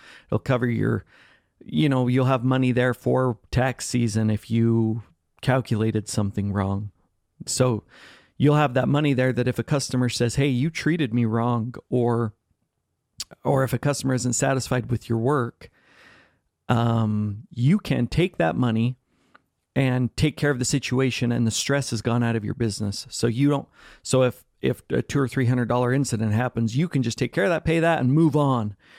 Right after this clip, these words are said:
You don't have to sit and fight over those small amounts of money because you're able to take care of something, take care of a problem, make it right with a customer,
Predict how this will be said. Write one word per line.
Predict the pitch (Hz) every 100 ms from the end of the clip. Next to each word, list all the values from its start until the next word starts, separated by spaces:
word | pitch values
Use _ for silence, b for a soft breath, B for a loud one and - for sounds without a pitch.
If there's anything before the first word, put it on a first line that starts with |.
| B
You | B 139
don't | 135
have | 143 -
to |
sit | - - 156
and | 113
fight | - - 147 - _ _ _ _ -
over | 135 127 127
those | 123 123 113
small | - 135 127 127
amounts | 120 127 131 -
of | 110
money | 117 143 123 107 117 b b b b b
because | 110 139 123 110 95 -
you're | 131 139
able | 143 127
to | 120
take | 120 135
care | - 135
of | 131
something, | - 123 113 123
take | 135 120
care | 139
of | 135
a | 127
problem, | 127 135 131 127
make | 123 135 -
it |
right | 127 143
with | 135 127
a |
customer, | 120 147 131 - 120 120